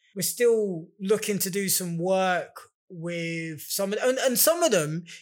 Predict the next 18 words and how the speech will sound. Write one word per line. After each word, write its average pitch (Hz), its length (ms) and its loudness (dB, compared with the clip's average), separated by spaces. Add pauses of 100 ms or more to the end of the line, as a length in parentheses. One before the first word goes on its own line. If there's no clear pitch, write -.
used 226 340 2
to 233 80 0
be, 208 280 0
like, 170 480 -2 (340)
used 220 220 0
to - 40 -2
be 226 60 6
able 208 160 4
to, 226 100 -4 (120)
not 226 280 0
used 202 280 -2
to, 139 180 -6
but 151 240 -6
some 240 280 2
of 233 60 4
them, 202 220 2
like, 165 200 -4
trained 185 600 -2